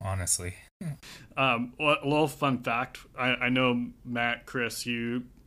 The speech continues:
Speaker 2: probably don't know that, or you haven't met in person, but I actually do know that you are both in the same place at the same time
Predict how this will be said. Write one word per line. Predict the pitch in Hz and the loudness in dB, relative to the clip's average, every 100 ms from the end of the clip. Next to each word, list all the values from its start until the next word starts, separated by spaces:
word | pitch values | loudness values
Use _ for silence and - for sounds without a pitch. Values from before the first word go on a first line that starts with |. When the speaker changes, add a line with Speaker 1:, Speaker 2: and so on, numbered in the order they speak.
| - | -18
Speaker 2:
probably | - 135 131 123 | -6 -2 0 0
don't | 117 110 120 - - - - - - - | -2 -4 -8 -16 -20 -20 -20 -20 -20 -12
know | 127 113 113 | -6 -4 -4
that, | 110 127 | -4 -4
or | 117 113 | -4 -6
you | 113 | -4
haven't | 127 120 110 | -2 -2 -2
met | 113 117 117 | 2 0 0
in | 117 113 | -4 -4
person, | - 117 113 127 123 143 - - - - | -2 -2 -2 0 0 -2 -6 -20 -6 2
but | 127 | 4
I | 123 120 | 6 6
actually | 135 143 143 123 | 4 2 -2 -2
do | 110 123 135 | -2 0 0
know | 123 120 120 | 2 0 0
that | 117 117 | -2 -4
you | 120 113 | -4 -4
are | 110 | -4
both | 107 - 120 139 139 - - - - | -4 0 2 2 -2 -14 -20 -20 -6
in | 135 120 | -2 0
the | 110 | 0
same | - 131 139 | 0 0 0
place | 139 - 143 113 110 - - - - - - - - | -2 -4 -2 -2 -2 -6 -6 -12 -20 -20 -20 -20 -14
at | 110 | -6
the | 120 | -6
same | - 127 120 120 | 0 2 2 0
time | 135 139 117 113 110 | -2 0 0 0 -6